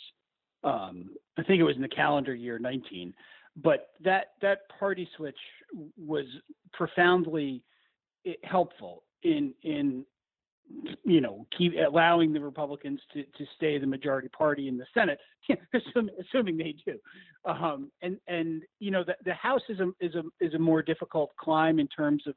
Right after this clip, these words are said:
number of seats, uh, that are needed to win. So, and I would put that, you know, at that moment in time in February, I would say it was about a seventy thirty proposition. Um, it, you know, it,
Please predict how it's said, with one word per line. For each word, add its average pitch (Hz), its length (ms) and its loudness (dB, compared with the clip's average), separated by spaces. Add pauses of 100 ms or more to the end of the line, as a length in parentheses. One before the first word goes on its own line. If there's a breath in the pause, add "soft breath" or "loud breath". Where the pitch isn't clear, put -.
(100)
number 143 480 -2
of 117 60 -8 (180)
seats, 151 260 -4 (720 soft breath)
uh, 156 200 8
that 147 180 2
are 151 80 0
needed 147 340 -4
to 151 80 -6
win. 147 560 0
So, 170 140 4 (100)
and 175 160 4
I 175 80 6
would 170 200 -2
put 196 180 2
that, 131 260 -2
you 175 100 2
know, 139 80 0
at 143 100 -2
that 160 200 0
moment 170 300 4
in 135 100 -2
time 147 380 -4
in 139 80 -6 (160)
February, 143 540 0
I 135 40 0
would 135 200 -4
say 131 160 -6 (120)
it 151 60 -6
was 143 120 -2
about 131 180 -2
a - 120 -18
seventy 143 380 2
thirty 139 260 -2
proposition. 135 720 -2 (640 soft breath)
Um, 143 420 4 (380)
it, - 240 -6
you 220 100 4
know, 143 200 0 (300)
it, 104 140 -10